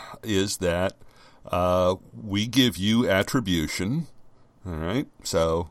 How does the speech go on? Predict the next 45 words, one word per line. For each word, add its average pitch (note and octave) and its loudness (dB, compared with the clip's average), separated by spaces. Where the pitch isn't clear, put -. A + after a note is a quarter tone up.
for E2 -4
instance, F2+ -2
uh, E2+ 0
this G#2 0
is G#2+ -2
gonna G#2+ 2
happen F#2+ 2
automatically F2+ 2
on E2 0
this A2+ 2
show G2 6
<laughs> - -
because - 6
I F#2+ 6
announced G2 0
who G2+ 2
I F2+ 4
was F2 0
at F#2+ -8
the F2+ -4
very E2 -4
beginning. F2+ -4
Um, G2 0
and F#2+ 0
then F#2+ 2
it F2+ -4
has G2 2
to F2+ -12
be F2+ 0
released F#2 0
under F2 -4
the D#2+ -10
same D2+ -6
license. B2+ 4
Now, G#2 2
what A2 2
share D#3 6
alike B2+ 6
means F#2+ 0
is F#2 -4
that F#2+ -4
anyone A2 2
can F2 -4
take D#3 0
this - -2